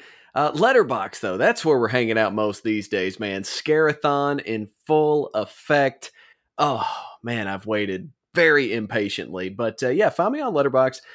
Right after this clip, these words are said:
Again, at Preston nine six seven. Facebook, Preston Green. And, uh, yeah, hey, not the best episode we covered today, but I had a good time doing it with you fellas.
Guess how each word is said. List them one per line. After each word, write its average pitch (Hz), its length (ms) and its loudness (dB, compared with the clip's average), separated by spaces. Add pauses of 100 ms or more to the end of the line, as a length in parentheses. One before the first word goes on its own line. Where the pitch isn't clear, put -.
(160)
Again, 123 180 2
at 127 140 4
Preston 139 340 0
nine 123 220 -2
six - 240 -4
seven. 120 500 0
Facebook, 170 600 2
Preston 104 420 -4
Green. 196 600 0 (340)
And, 135 400 -2
uh, 139 340 2
yeah, 175 300 4
hey, 165 420 2
not 190 300 0
the 220 80 0
best 185 340 0
episode 165 460 0
we 151 100 -4
covered 151 320 -2
today, 147 460 0 (400)
but 107 100 -4
I 104 60 -2
had 110 100 -2
a 110 60 -4
good 101 220 -6
time 98 260 -4
doing 98 180 -2
it 82 60 -6
with 92 120 -12
you 92 100 -6
fellas. - 500 -8